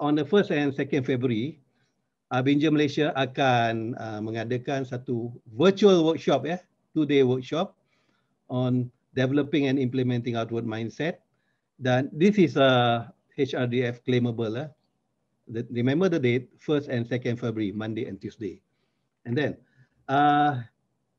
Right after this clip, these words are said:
kalau berminat, ya, saya nak, you can contact us, uh,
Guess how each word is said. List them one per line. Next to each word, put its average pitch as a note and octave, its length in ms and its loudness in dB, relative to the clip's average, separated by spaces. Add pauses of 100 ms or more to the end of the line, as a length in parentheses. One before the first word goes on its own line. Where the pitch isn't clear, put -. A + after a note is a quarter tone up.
(120)
kalau F3+ 240 2
berminat, F#3 460 4
ya, D3+ 160 -2
saya C#3 240 2
nak, C3 320 -2 (800)
you D3+ 240 4
can C3+ 320 2
contact C3 400 -2
us, - 320 -6 (640)
uh, A2+ 400 -6